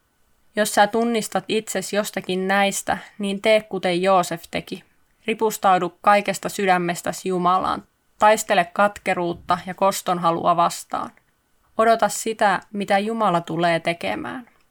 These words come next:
Jumala haluaa hoitaa sun haavas ja siunata sua niidenkin haasteiden keskellä, joissa nyt elät.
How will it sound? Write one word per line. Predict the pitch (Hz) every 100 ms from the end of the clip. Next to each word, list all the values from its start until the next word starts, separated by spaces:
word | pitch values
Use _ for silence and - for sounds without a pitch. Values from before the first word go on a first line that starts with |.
| _ _ _ _ _ _ _ _ _
Jumala | 214 226 214 190
haluaa | 208 208 185 180
hoitaa | 196 208 202 180
sun | 175 208 190
haavas | 208 208 202 175 175 _ _ _ _
ja | -
siunata | - 226 214 208
sua | 185 - 196
niidenkin | 202 233 220 196 180 175
haasteiden | 190 202 196 180 175 175 175
keskellä, | 196 196 - 175 180 185 196
joissa | 202 190 202
nyt | 202 202 -
elät. | 196 170 214 - -